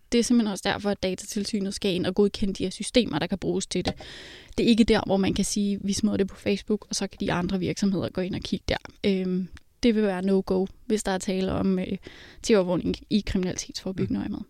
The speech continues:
Speaker 1: Ja.
Speaker 2: Nu sagde du lige det med samtykke. Der var en sag for, for nogle måneder siden, hvor der, jeg tror, det var et supermarked, hvor de havde sat et skilt ude foran, hvor der stod, "Hvis du går ind i min butik, og du stjæler noget, så har du hermed givet samtykke til,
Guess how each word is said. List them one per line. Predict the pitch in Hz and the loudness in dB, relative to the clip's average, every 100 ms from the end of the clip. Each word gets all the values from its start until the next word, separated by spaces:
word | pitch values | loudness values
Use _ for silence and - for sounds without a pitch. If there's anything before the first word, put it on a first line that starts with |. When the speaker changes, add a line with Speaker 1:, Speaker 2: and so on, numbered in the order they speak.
| - - | -14 -12
Speaker 1:
Ja. | - | -6
Speaker 2:
Nu | 143 | 0
sagde | 156 | 2
du | 147 | 2
lige | 143 | 0
det | 131 | -2
med | 113 | -4
samtykke. | 117 120 - 123 | -6 -6 -6 -8
Der | - | -6
var | 120 127 | -4 -2
en | |
sag | 131 139 120 - | -2 -2 -4 -4
for, | 131 117 101 101 92 | -2 0 -2 -6 -12
for | - | -8
nogle | 107 101 | -8 -6
måneder | 104 110 | -6 -6
siden, | - 107 110 | -6 -6 -6
hvor | 110 113 | -6 -8
der, | - - | -10 -10
jeg | - | -4
tror, | 120 | -2
det | |
var | 104 | -2
et | |
supermarked, | - 156 - 123 107 107 | -2 -4 -2 -2 -2 -2
hvor | 107 | -4
de | 110 | -4
havde | 104 | -4
sat | - 120 | -2 0
et | 127 | 0
skilt | - 143 - | -2 -4 -4
ude | 127 | -8
foran, | 120 117 98 104 - _ - | -4 -2 -2 -6 -14 _ -4
hvor | 120 | -4
der | 110 | -4
stod, | - 117 101 - - _ _ | -2 -2 -4 -10 -20 _ _
"Hvis | 151 196 | 2 2
du | - | 2
går | 170 127 | -2 0
ind | 123 | 0
i | |
min | 113 - | -4 -6
butik, | 127 - 101 - - _ _ | -10 -10 -12 -14 -20 _ _
og | 151 170 170 | 2 4 2
du | |
stjæler | 147 127 117 117 | -2 -4 -4 -4
noget, | 110 120 - - - - | -6 -8 -10 -10 -14 -12
så | - | -2
har | 135 | 0
du | 127 | 0
hermed | 117 135 113 110 | 0 0 -2 -4
givet | - - | -6 -4
samtykke | 135 160 180 151 | -4 -4 -6 -6
til, | - 170 | -2 -2